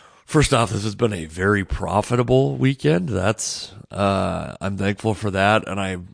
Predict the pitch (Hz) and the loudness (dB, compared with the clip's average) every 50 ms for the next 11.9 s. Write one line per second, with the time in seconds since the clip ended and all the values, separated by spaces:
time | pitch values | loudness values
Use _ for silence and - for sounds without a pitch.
0 | _ - - - 110 113 110 113 113 104 104 107 101 98 101 104 104 104 101 104 | _ -20 -10 -4 -2 0 2 2 2 2 2 0 0 0 2 2 4 4 2 2
1 | 95 101 95 85 - - - 92 104 98 98 104 104 98 98 92 98 92 95 98 | 0 -2 -2 -4 -6 -8 -6 -4 -4 -4 -2 -4 -4 -4 -4 -4 -2 0 0 2
2 | 98 101 101 101 95 95 95 90 90 92 92 92 92 90 92 95 101 - _ _ | 2 2 0 0 -2 -2 -4 -2 -2 -2 -2 -2 -4 -6 -8 -10 -14 -18 _ _
3 | _ _ - 98 98 95 92 90 87 - 95 92 92 92 98 98 101 101 101 98 | _ _ -2 0 0 0 -2 -4 -6 -4 -4 -2 -2 -2 -2 -2 0 0 0 -2
4 | 98 - 90 95 90 90 95 98 98 95 90 - - - - - _ - 90 92 | -2 -4 -6 -8 -8 -8 -6 -4 -4 -4 -6 -8 -12 -18 -20 -20 _ -16 -14 -10
5 | 95 101 101 104 104 101 101 98 95 90 90 90 90 82 82 85 82 80 76 76 | -8 -4 -4 -2 -2 -2 -4 -4 -4 -4 -6 -6 -6 -8 -8 -8 -10 -12 -14 -16
6 | 80 - - - - 92 90 85 85 85 82 87 85 85 85 82 80 80 80 - | -16 -16 -14 -10 -10 -10 -8 -8 -6 -6 -6 -6 -8 -8 -10 -10 -10 -12 -12 -12
7 | 87 85 82 85 85 82 82 80 78 78 - - _ _ _ _ _ _ - 87 | -12 -12 -10 -12 -12 -12 -12 -12 -14 -14 -16 -20 _ _ _ _ _ _ -12 -10
8 | - - 98 95 87 80 - - 87 82 80 78 85 82 85 82 82 78 - 69 | -6 -4 -4 -4 -4 -4 -8 -10 -10 -10 -10 -12 -12 -12 -12 -12 -12 -12 -14 -14
9 | 69 73 78 80 - - 95 85 80 - - _ _ _ _ - - - - _ | -16 -16 -16 -16 -12 -10 -10 -10 -10 -14 -20 _ _ _ _ -20 -20 -20 -20 _
10 | _ _ - 95 95 101 113 104 98 101 98 95 87 87 85 80 - 80 85 - | _ _ -8 -4 0 2 4 4 6 4 4 4 2 0 -2 -4 -6 -6 -8 -6
11 | - - 92 87 85 82 92 87 - - - 95 101 101 98 92 85 | -4 -2 -2 -2 -2 -2 -4 -4 -6 -6 -2 -2 0 0 0 -2 -6